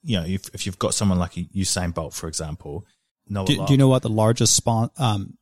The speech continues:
Speaker 2: the largest advertiser on U S television is?
Speaker 1: I'm gonna go with Coca-Cola.
Speaker 2: No, it's pharmaceutical companies.
Speaker 1: Is it?
Speaker 2: Yeah, pharmaceutical companies account for sixteen percent of all television advertising in the United States. Pharma's overall ad spend is greater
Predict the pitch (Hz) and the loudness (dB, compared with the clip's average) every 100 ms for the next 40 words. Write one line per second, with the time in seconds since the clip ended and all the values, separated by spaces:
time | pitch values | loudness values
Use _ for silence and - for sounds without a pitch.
0 | - 123 113 127 127 - 139 117 127 - | -4 0 4 4 2 -2 -2 -2 -2 -2
1 | 120 120 131 147 113 107 98 - - 110 | 0 2 2 2 2 2 0 -2 -2 -2
2 | 110 127 208 - - _ 101 104 104 95 | 0 -2 -2 -4 -8 _ 4 6 6 2
3 | 90 - - 90 76 - 85 117 160 - | 0 -4 -6 -6 -6 -8 -6 -4 -6 -8
4 | _ _ - 98 - - - - - - | _ _ -2 -2 -2 -8 -4 -4 -4 -2
5 | 110 92 104 98 92 85 - - - 196 | 0 2 0 -2 -4 -4 -6 -6 -6 -8
6 | - 127 - _ - 107 - 156 - 156 | -8 -10 -12 _ -4 0 4 6 6 6
7 | 139 - 117 107 101 104 - - - 98 | 6 4 2 2 0 -2 -4 -6 -2 -2
8 | - 107 - - - 120 110 107 101 98 | -2 -2 0 0 0 0 2 0 0 0
9 | 104 104 104 107 104 107 104 101 - 101 | -2 -2 0 0 0 0 -4 -6 -6 -4
10 | 107 101 101 101 - - - 208 - - | -4 -4 -6 -6 -2 -2 -2 -4 -8 -12
11 | _ _ _ _ - 135 131 120 - 131 | _ _ _ _ 0 4 6 4 4 4
12 | 131 123 113 107 113 101 107 - 110 135 | 6 6 4 2 0 0 0 0 0 -2
13 | - 110 107 - 113 107 104 - | 0 0 -2 0 2 4 2 -2